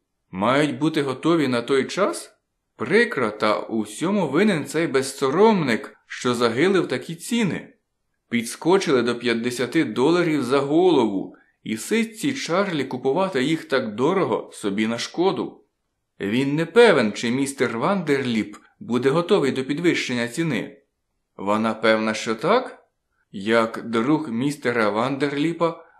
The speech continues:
вона ладна навіть сама сплатити різницю.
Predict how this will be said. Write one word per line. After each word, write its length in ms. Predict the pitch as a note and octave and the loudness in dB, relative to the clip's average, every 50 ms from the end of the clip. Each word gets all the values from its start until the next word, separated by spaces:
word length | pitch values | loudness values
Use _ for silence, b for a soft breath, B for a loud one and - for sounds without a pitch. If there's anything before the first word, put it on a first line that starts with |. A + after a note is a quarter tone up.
| B _ | B _
вона 340 | F#2+ G2 G2+ G#2+ A2+ A2+ G#2 | -2 0 2 2 4 4 4
ладна 400 | G2+ A2+ B2+ D3 C#3 C#3 B2 A2+ | 4 4 2 2 0 -2 -4 -4
навіть 380 | G#2+ A2+ B2+ C3+ B2+ A#2 - | -2 -2 -2 -2 -2 -4 -6
сама 360 | - - G#2+ G2+ G#2+ D3 G3+ | -4 -4 -4 -2 0 -2 -2
сплатити 540 | A3 - - G#3+ G#3 G3+ G#3 F#3 F3 - D3 | -4 -4 -4 -4 -2 0 0 -2 0 0 -4
різницю. 600 | C#3+ D3+ D#3+ E3 E3+ D#3+ C#3 A2 - - - D#2 | -4 -4 -6 -4 -4 -4 -4 -4 -4 -6 -12 -14